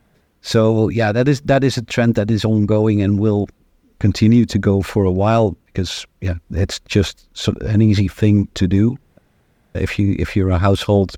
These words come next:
put solar panels on your roof, that reduces your energy bill. At least it does if you're not in the Netherlands and you don't have a market index based contract on an hourly level, because then sun-, Sunday mornings can get quite expensive.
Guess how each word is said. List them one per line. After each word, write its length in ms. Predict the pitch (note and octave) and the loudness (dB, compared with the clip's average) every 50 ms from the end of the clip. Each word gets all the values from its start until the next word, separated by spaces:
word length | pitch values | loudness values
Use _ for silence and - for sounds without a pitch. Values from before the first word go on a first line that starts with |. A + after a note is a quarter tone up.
| _ - | _ -8
put 180 | F#2 - - | -8 -8 -8
solar 280 | - - G2+ G2+ F#2+ F#2+ | -4 -2 0 0 0 -2
panels 360 | - - G2+ G2 G2 F2+ - | -2 -2 -2 0 -2 -2 -2
on 100 | G2 F#2 | -2 -2
your 160 | F#2+ F#2+ F2+ | -2 -2 0
roof, 300 | G2 G#2+ G#2+ - - - _ _ _ _ _ _ _ - | 0 0 -2 -2 -6 -18 _ _ _ _ _ _ _ -6
that 160 | F#2+ F2+ - | -4 -4 -4
reduces 480 | - G#2 F#2+ F2+ G#2+ G#2 - - F#2+ E2 | -4 -6 -2 0 0 0 0 -2 -4 -2
your 140 | F#2+ F2+ F#2+ | 0 2 2
energy 320 | G2 G#2 G#2 F#2+ - G#2+ | 2 2 2 2 0 0
bill. 300 | F#2+ G#2+ A2+ A#2 A#2+ A2 - - _ _ _ _ _ _ _ _ _ - | 2 2 4 4 4 2 0 -4 _ _ _ _ _ _ _ _ _ -12
At 200 | - F#2+ F#2 - | -10 -8 -6 -4
least 300 | G2 F#2 - - - - _ _ _ - | -4 -4 -4 -8 -16 -20 _ _ _ -6
it 120 | F#2 E2+ | -4 -2
does 420 | - F#2+ F#2+ F#2+ F2 - - - - - | 0 2 2 2 2 0 -4 -8 -8 -6
if 240 | - E2 - - - | -6 -6 -4 -2 0
you're 240 | F#2 F#2 F#2+ F#2 - _ _ _ _ _ _ _ _ - | 0 2 2 0 -2 _ _ _ _ _ _ _ _ -2
not 240 | G#2 G#2 G2 - | 0 0 0 0
in 120 | G2+ F#2+ F#2 | 0 0 2
the 80 | F#2+ | 2
Netherlands 500 | F#2 G2 G2 F#2 G2 F#2 F#2 F#2+ F#2 - | 2 2 2 2 2 0 0 0 -2 -2
and 120 | G2+ F#2+ F#2 | -2 -2 0
you 80 | F#2 | 0
don't 260 | F2+ F2+ F#2 F#2 F2+ - | 0 0 0 0 0 -2
have 380 | - F#2+ F#2 F2+ F#2 E2+ F2+ - _ _ _ _ _ _ _ _ _ _ _ _ _ _ _ _ _ _ - | -2 -4 -2 -2 -2 -2 -4 -6 _ _ _ _ _ _ _ _ _ _ _ _ _ _ _ _ _ _ -6
a 80 | G2 G2 | -2 0
market 400 | G2 G2+ G2 F#2 F2 - F2+ - | 2 2 2 2 0 0 -2 0
index 340 | F#2+ F2+ F2+ F#2+ F2+ - - | 0 2 2 0 0 -2 -2
based 340 | - G#2 G2+ G2 - - | 0 0 0 0 -2 -4
contract 680 | - - B2+ A#2+ - - C#3 B2+ - - - - - - - - | -2 0 0 0 0 0 -4 -4 -4 -6 -12 -10 -10 -8 -6 -2
on 120 | A#2+ A#2+ | 0 0
an 80 | A#2 A#2 | 0 2
hourly 320 | A#2 A#2 A#2+ B2 B2 A#2+ | 2 2 2 4 4 2
level, 400 | A#2+ B2 C3+ C3 A#2 C#3 C3+ B2 - | 2 2 2 2 2 0 0 -2 -4
because 420 | - G2+ - - G2+ - - - - | -10 -10 -6 -6 -6 -6 -8 -12 -6
then 200 | - G#2 G2 G2 - _ _ _ _ _ _ _ _ _ _ _ _ _ _ _ _ _ | -4 -2 -2 -2 -4 _ _ _ _ _ _ _ _ _ _ _ _ _ _ _ _ _
sun-, 320 | - - - A#2 A2 G#2+ | -12 -4 0 2 2 2
Sunday 360 | G2 - - A#2 G#2 G2+ G#2 F#2+ | 0 0 0 0 2 2 2 0
mornings 420 | G2+ G#2+ A2 A2 A2+ A2 G#2 - | 0 0 2 2 2 2 2 0
can 140 | - A2+ G#2+ | 0 0 2
get 220 | G#2 A2 - - - | 2 2 0 -2 -4
quite 240 | - A2+ A2 G2+ | -2 0 0 0
expensive. 600 | G2+ - - - - G#2+ G#2+ A2+ - D#3+ D#3+ - | -2 -4 -6 -4 -2 0 0 0 0 -4 -6 -6